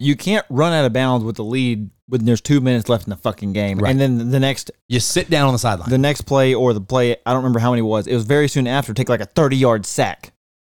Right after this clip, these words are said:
Speaker 1: You can't have it. They're gonna end up being the Chargers and lose all these very close games like they did last year.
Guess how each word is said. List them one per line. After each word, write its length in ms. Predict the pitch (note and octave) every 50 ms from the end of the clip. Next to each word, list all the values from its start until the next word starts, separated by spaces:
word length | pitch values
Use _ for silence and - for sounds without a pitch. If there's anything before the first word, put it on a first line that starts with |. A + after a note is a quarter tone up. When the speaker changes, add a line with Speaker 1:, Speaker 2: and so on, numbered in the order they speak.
| _ _ _ _ _ _ _ _ _ _ _ _ - _ _ _ _ _ _ _ _
Speaker 1:
You 160 | - B2+ C3
can't 300 | - - C#3+ C#3 C3+ A#2
have 240 | G2+ G2+ F#2+ E2+ D#2+
it. 180 | D#2 - - _ _ _
They're 200 | A2+ A#2+ C3 C#3+
gonna 160 | C#3 D3+ C#3 C3+
end 240 | - D3+ E3 F3
up 140 | F3+ E3+ C#3+
being 220 | D3+ F3 F#3 F3 E3+
the 60 | D#3
Chargers 480 | - - G3 F#3+ F#3 D#3 B2 A#2+ A#2 A2+
and 240 | - B2+ A#2+ A2+ A#2
lose 160 | C#3 D#3 D#3+
all 200 | D3 C#3+ C#3 D3
these 200 | D3 C#3+ C3+ A#2
very 300 | G2+ A2 A#2+ C3 C#3 B2+
close 260 | - C#3 C3+ C3+ A#2+
games 320 | - A#2+ A#2 B2 C3+ C#3 B2+
like 120 | B2+ A2
they 60 | B2 A#2+
did 140 | B2 A#2+ G#2
last 320 | A2 A2+ C3 B2+ - -
year. 220 | D#3 D3+ D#3 E3